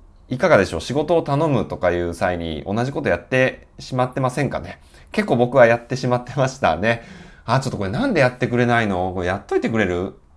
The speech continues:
これはもうできてないっていう、なんか地平線に立って喋ってて、こっちも嫌ですよね。こっちも嫌な気分振りまきながら。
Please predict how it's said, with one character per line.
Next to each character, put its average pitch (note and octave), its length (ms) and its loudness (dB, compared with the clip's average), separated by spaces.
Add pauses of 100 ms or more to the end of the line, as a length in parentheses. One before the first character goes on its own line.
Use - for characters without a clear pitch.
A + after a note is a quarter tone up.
(160)
こ - 80 -2
れ B3+ 100 6
は A3 280 6
も A2+ 100 0
う A2 60 2
で - 80 4
き - 100 -6
て D#3+ 140 2
な F#3+ 160 4
い G#3 60 4
っ - 20 0
て - 240 -2
い A#2 80 4
う、 F3 400 4
な G#2+ 80 0
ん G2+ 40 -6
か F#2+ 80 -6
地 - 140 -12
平 B2 220 2
線 G#2+ 380 0
に A2 160 -2
立 G#2+ 120 -4
っ B2 80 2
て - 500 -2
喋 A#2+ 280 0
っ F#2+ 60 -6
て F2+ 140 -4
て、 E2+ 300 0 (160)
こ B3 120 2
っ B3 80 -6
ち - 120 -2
も F3+ 120 4
嫌 G2 220 8
で F2+ 120 0
す - 80 -12
よ C#2 60 -8
ね。 G2+ 100 -4
こ - 120 -4
っ G#3+ 60 -10
ち - 140 -2
も F#3 80 2
嫌 C#3 180 8
な C3 80 6
気 A2+ 140 0
分 F#2 100 0
振 G2+ 80 -4
り F#2+ 80 -4
ま F2+ 140 -4
き G2 80 -8
な E2 80 -4
が D2 80 -2
ら。 C2+ 100 -12